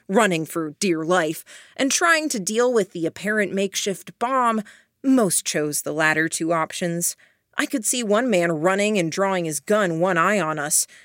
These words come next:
and aimed for him. I clipped him, but didn't put him down or change his mind about shooting at us. Before I could aim and shoot again, another bullet caught him. Jamie, not Noreen.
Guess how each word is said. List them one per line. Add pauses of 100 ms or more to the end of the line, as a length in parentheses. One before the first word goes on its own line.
(120)
and
aimed
for
him. (500)
I
clipped
him, (420)
but (120)
didn't
put
him
down
or
change
his
mind
about
shooting
at
us. (420)
Before
I
could
aim
and
shoot
again, (360)
another
bullet
caught
him. (520)
Jamie, (160)
not
Noreen.